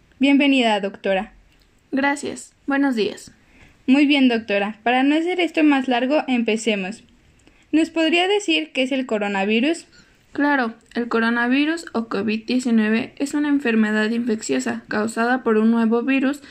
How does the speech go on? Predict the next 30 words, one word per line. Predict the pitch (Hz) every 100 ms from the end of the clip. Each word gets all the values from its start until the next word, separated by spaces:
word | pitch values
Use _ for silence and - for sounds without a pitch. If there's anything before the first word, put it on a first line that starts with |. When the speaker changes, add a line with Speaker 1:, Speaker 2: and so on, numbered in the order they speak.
| - -
Speaker 2:
que | 254
no | 247
había | 254 285 294
sido | 277 269
detectado | 262 254 202 - 226 226
en | 226
los | 226
humanos | 214 214 247 302 -
hasta | 220 220 233
el |
día | 220 214
de | 208
hoy. | 226 - _ - _ _
Speaker 1:
¿Y | 277
cuáles | 285 311 349 339
son | 302 285
los | 285
síntomas | 277 247 247 233 208
de | 202 196
este? | 226 180 196 - _ _ - _ _
Speaker 2:
Los | 269 254 277
signos | 294 - 330 359 -
o | 220
síntomas | 226 226 233 233 247
pueden | - 208 208 226
ser | 220 214 220
dolor | 214 214 208 220
de |
garganta, | 220 208 220 220 247 247 247 277 -
tos, | 214 220 247